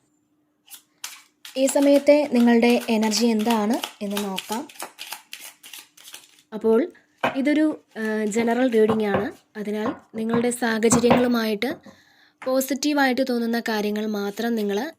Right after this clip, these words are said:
അട്രാക്റ്റ് ചെയ്യുക. ഫോഴ്സ്ഫുള്ളി ഒരു കാര്യങ്ങളും അട്രാക്റ്റ് ചെയ്യാതിരിക്കുക. അതുപോലെ തന്നെ ഇതൊരു ടൈംലെസ് റീഡിംഗ് ആണ്. ഈ ഒരു റീഡിംഗ്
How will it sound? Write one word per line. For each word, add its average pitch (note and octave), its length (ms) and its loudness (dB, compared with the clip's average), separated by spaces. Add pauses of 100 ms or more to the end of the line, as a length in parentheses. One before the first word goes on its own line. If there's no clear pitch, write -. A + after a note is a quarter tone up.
(100)
അട്രാക്റ്റ് G#3 440 -6
ചെയ്യുക. G#3 480 0 (540)
ഫോഴ്സ്ഫുള്ളി C#4+ 580 -2
ഒരു B3+ 140 2
കാര്യങ്ങളും A#3+ 600 -2 (120)
അട്രാക്റ്റ് G#3+ 400 -10
ചെയ്യാതിരിക്കുക. G3+ 840 -2 (520)
അതുപോലെ B3 380 0
തന്നെ C4 140 0
ഇതൊരു B3 380 -2 (100)
ടൈംലെസ് G#3 500 -4
റീഡിംഗ് A#3 300 -2
ആണ്. G#3+ 260 -6 (560)
ഈ C#4 140 0
ഒരു D4+ 120 0
റീഡിംഗ് C#4 420 0